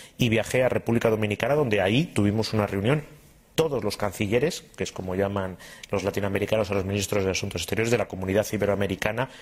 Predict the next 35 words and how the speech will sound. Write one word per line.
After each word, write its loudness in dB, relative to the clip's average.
para 0
escoger -2
al -2
nuevo 2
secretario -2
general. 2
Y 2
hubo 2
consenso -2
en -2
Andrés 0
Alamán. -2
Eso 0
demuestra 2
el 0
buen -2
estado 0
de 2
la 0
comunidad -4
iberoamericana. -2
Y 2
en -2
Washington, 0
para -6
que -6
se 0
haga 0
una 0
idea, 4
no -2
estaba 0
previsto, -2
pero, 2
eh, -4